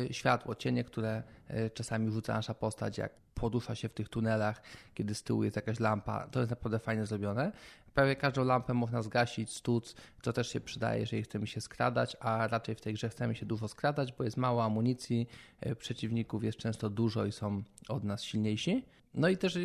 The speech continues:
w ogóle mówię o niej też teraz, bo za dwa tygodnie wychodzi trzecia część właśnie gry, e, Exodus, która będzie naprawdę, naprawdę dobra z tego, co widziałem, e, na jakichś tam, e, YouTube'owych kanałach.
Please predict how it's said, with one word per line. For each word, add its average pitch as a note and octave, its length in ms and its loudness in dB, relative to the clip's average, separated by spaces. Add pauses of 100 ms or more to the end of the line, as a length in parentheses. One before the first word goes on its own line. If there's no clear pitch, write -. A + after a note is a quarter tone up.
(140)
w D#3+ 180 -6
ogóle E3+ 180 2
mówię E3 220 4
o E3 40 4
niej E3 140 4
też D#3+ 200 -2
teraz, E3+ 380 0
bo D#3+ 60 -2
za D#3 100 0
dwa D#3 160 -2
tygodnie D#3 340 -2
wychodzi D#3 420 -2
trzecia - 340 -6
część - 480 -2
właśnie - 300 -8
gry, G#2+ 220 -6 (280)
e, A2+ 220 -4
Exodus, A2+ 520 -2
która - 180 -6
będzie G#2 320 -2 (500)
naprawdę, A#2 440 -2
naprawdę A2+ 400 -2
dobra A2+ 280 0
z - 60 -14
tego, G2 180 -6
co G2+ 140 -8
widziałem, G2+ 480 -4 (400)
e, A#2+ 240 -4 (220)
na C3+ 120 -4
jakichś - 300 -8
tam, - 420 -6
e, A2+ 320 -6
YouTube'owych A2 540 0
kanałach. A#2 560 -4